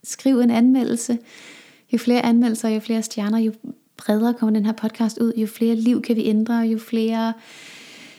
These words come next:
kvinder kan vi støtte til at stå endnu mere powerful i sig selv. Og det er jo virkelig det, jeg er ude på. Det er det der, min livsmission, at kvinder skal stå endnu stærkere i sig selv. Fordi det er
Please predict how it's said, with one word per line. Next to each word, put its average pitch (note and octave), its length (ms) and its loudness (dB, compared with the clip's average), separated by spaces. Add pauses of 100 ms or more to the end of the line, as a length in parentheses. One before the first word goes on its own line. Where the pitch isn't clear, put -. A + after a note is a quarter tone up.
(220)
kvinder B3 420 2
kan B3 160 -2
vi G#3+ 100 0
støtte B3 340 -2
til B3+ 100 -2
at A3 160 0
stå A#3 220 0
endnu A#3 220 4
mere A#3 140 2
powerful A#3 540 2
i G#3 40 -2
sig A3 140 -4
selv. - 280 0
Og G3+ 80 -2
det A3 60 4
er - 20 4
jo A3 60 4
virkelig A#3 260 4
det, A3+ 80 2
jeg A3 80 2
er - 60 -2
ude A#3+ 200 4
på. A#3+ 100 0
Det G#3+ 120 0
er G#3+ 40 0
det G#3+ 120 0
der, G#3+ 100 2
min G#3 120 2
livsmission, A#3 580 0
at - 80 -4
kvinder G#3 240 -4
skal G3+ 140 -12
stå G3+ 160 -4
endnu G3+ 240 -2
stærkere G3 420 -2
i - 40 -4
sig - 140 -8
selv. G3 300 -4
Fordi - 240 -8
det G#3 160 -4
er G3+ 60 -4